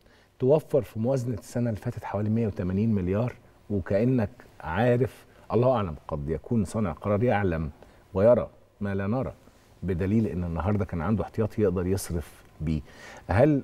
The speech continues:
فقط ده هو الآلية؟ لا، هنا بنرجع لكل الأجهزة وإزاي تساعد وإزاي تشتغل، كل في اختصاصه على تقليل الضرر قدر المستطاع. ولما نقول تقليل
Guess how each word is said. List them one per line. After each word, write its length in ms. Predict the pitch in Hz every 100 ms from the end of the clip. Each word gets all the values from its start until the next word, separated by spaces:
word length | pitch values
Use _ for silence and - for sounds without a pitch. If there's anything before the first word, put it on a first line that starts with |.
| -
فقط 340 | 147 147 135
ده 360 | 113 127 135 -
هو 320 | - 117 110
الآلية؟ 500 | 90 87 87 101 135
لا، 160 | 123 123
هنا 280 | - 101 127
بنرجع 420 | 107 120 127 120
لكل 720 | 95 107 104 - 160 143 120
الأجهزة 680 | 107 95 98 90 98 113 117 - - - - -
وإزاي 380 | 101 92 87 123
تساعد 560 | 123 - - 120 92 107 - - -
وإزاي 380 | 95 87 85 120
تشتغل، 600 | 113 104 - 120 107 127 - - - -
كل 420 | 143 147 113 95 87
في 200 | - 117
اختصاصه 640 | 95 - 92 135 127 - 139 - - _
على 500 | - 110 123 135 139 - - - _
تقليل 580 | - - 110 117 135 135 - 113
الضرر 460 | 95 123 127 127 -
قدر 260 | - 131 123
المستطاع. 600 | 101 92 - 85 78 67 - - - -
ولما 260 | 123 113 113
نقول 300 | - 135 135
تقليل 600 | - 101 - 110 135 107